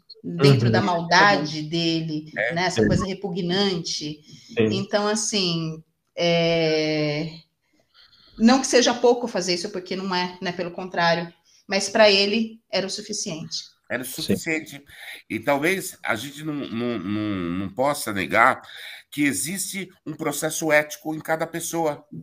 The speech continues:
Speaker 3: Um serial
Speaker 1: Sim.
Speaker 3: killer tem um processo ético. E talvez
Speaker 1: Uhum.
Speaker 3: passava a pegar a ética dele.
Speaker 2: É,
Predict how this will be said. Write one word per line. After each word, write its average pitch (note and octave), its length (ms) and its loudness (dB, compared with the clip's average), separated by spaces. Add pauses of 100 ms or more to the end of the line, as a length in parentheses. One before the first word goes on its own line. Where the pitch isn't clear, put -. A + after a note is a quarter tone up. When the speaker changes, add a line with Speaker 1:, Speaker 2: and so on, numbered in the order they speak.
(520)
Speaker 3:
Um C#3 80 -6
serial F3+ 300 0
Speaker 1:
Sim. G#3 120 -6
Speaker 3:
killer F#3 200 -2
tem - 140 -18
um - 40 -18
processo F3+ 500 -2
ético. F3 580 0 (960)
E G#3 80 -4
talvez D#3+ 340 4
Speaker 1:
Uhum. - 60 -12
Speaker 3:
passava D#3+ 320 0
a D#3 40 -14
pegar D#3+ 220 0
a D#3+ 40 4
ética D#3+ 280 -6
dele. E3+ 440 -4 (460)
Speaker 2:
É, A2+ 300 2